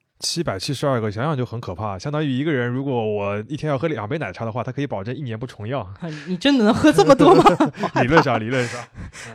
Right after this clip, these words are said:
Speaker 2: 对啊，当然奶茶店所谓这些新品呢，有时候也不用那么新，有时候你换一个配料辅料啊，比如说你把牛奶换成水牛奶，然后你把奶盖去掉，其实也可以叫新品。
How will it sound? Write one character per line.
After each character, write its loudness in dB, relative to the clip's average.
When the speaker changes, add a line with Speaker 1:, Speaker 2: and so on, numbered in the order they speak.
Speaker 2:
对 -10
啊， -16
当 -6
然 -4
奶 -4
茶 -8
店 -8
所 -6
谓 -4
这 -14
些 -6
新 -10
品 -10
呢， -12
有 -10
时 -14
候 -8
也 -8
不 -14
用 -6
那 -6
么 -8
新， -16
有 -18
时 -16
候 -10
你 -14
换 -10
一 -14
个 -8
配 -12
料 -8
辅 -20
料 -12
啊， -16
比 -20
如 -18
说 -16
你 -16
把 -14
牛 -8
奶 -8
换 -14
成 -10
水 -12
牛 -12
奶， -12
然 -20
后 -14
你 -16
把 -12
奶 -14
盖 -10
去 -8
掉， -10
其 -20
实 -10
也 -12
可 -14
以 -12
叫 -10
新 -16
品。 -20